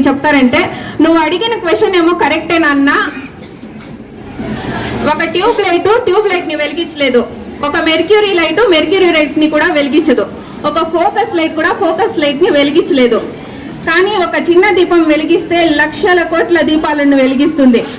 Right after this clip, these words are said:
అదే దీపానికి ఉండే పవర్. అలాంటి పవర్ మన టీచర్స్ చేతిలో ఉంది. మన టీచర్స్ అనుకుంటే ఎంతో మంది విద్యార్థుల్ని ఉన్నత స్థాయికి తీసుకొని పోతారు. అలాంటి టీచర్స్ కోసము మేము ఎంత చేసినా కూడా తక్కువే.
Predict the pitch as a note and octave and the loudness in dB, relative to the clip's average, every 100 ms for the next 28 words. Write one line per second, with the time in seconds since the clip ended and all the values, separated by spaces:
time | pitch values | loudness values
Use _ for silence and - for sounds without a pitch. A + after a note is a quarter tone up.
0 | - B3+ D4 G4 F#4+ F4+ F#4 E4+ E4 D#4 | -10 -6 -2 0 2 0 2 0 0 0
1 | D#4 F4+ D4 C4+ C#4 A#3 - - - - | 0 0 0 0 2 2 -2 -10 -12 -12
2 | - C#4 F4+ A#4+ A#4+ D#4+ D#4+ F4 D#4 D4 | -6 -2 0 0 0 0 0 0 0 0
3 | E4+ F4 F4 - C#4+ C#4 C#4+ C4+ C4+ B3 | 0 0 0 0 0 2 2 2 4 2
4 | A3+ - - - - - D4+ E4+ F4 G#4+ | 0 -8 -12 -14 -14 -6 0 2 4 2
5 | A#4+ G4 E4+ E4+ F4+ F4+ F4 E4 F#4 A#4 | 2 2 2 2 4 2 2 4 4 2
6 | G#4 F4 E4+ D#4+ E4 E4+ E4+ D#4 E4+ F4+ | 2 2 0 -2 -2 -2 0 0 2 0
7 | - B3+ C#4+ F4+ G#4+ A4 - - F4 F4 | -2 -8 -4 0 0 -2 -4 -2 -2 -2
8 | E4+ E4 E4+ D#4 D4 C4 B3+ G#3+ A3+ - | -4 -2 0 0 0 2 2 0 -4 -12
9 | - - D#4+ F#4+ F#4 F4 G4 G#4+ F4 - | -6 -2 0 0 0 -2 -2 -2 -2 -2
10 | D#4 D#4 D#4+ F#4 F4 - - D4 D#4 E4 | 0 0 0 0 -4 -12 -2 2 4 4
11 | F#4 F#4 F4+ - E4+ D#4 E4+ - - D#4 | 4 2 0 2 2 4 0 0 -4 0
12 | C#4+ | -2